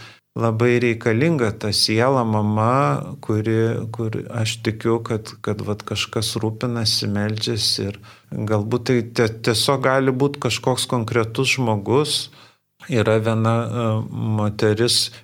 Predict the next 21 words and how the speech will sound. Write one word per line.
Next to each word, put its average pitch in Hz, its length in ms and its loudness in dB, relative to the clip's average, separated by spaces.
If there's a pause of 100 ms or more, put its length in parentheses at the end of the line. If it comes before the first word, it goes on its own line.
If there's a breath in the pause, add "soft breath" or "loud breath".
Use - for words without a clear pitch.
jinai 113 260 0
man 107 300 2
atsiunčia 110 580 0
žinutes 107 800 0 (380 loud breath)
kiekvieną 135 680 0
pirmadienį, 127 800 2
kad 117 220 -2
me-, 113 260 2
meldžiuosi 117 920 2
už - 100 -4
tave 120 300 0
motinos 120 640 0
dienoj. 117 480 2
Ir 107 240 -2
tai 120 240 4
yra 117 160 4
labai 113 320 2
daug. 127 480 0 (440 loud breath)
Nu, 139 220 0
motinos 139 640 4
maldoje 120 600 2